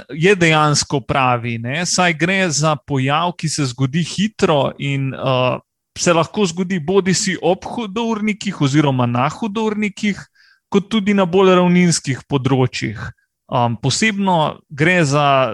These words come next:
vodotoke v mestnem oziroma reguliranem okolju, kjer je površinski odtok velik. Tako da zelo na hitro, em, hudourniške poplave oziroma, kot sem sedaj dejal, eh, pojave, ki se, eh, zgodijo hitro in intenzivno,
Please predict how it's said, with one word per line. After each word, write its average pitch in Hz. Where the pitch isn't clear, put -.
vodotoke 143
v 139
mestnem 156
oziroma 143
reguliranem 139
okolju, 190
kjer 175
je 160
površinski 160
odtok 151
velik. 123
Tako 170
da 190
zelo 175
na 175
hitro, 156
em, 139
hudourniške 190
poplave 165
oziroma, 139
kot -
sem 131
sedaj 139
dejal, 127
eh, 117
pojave, 151
ki -
se, -
eh, 131
zgodijo 135
hitro 160
in 139
intenzivno, 170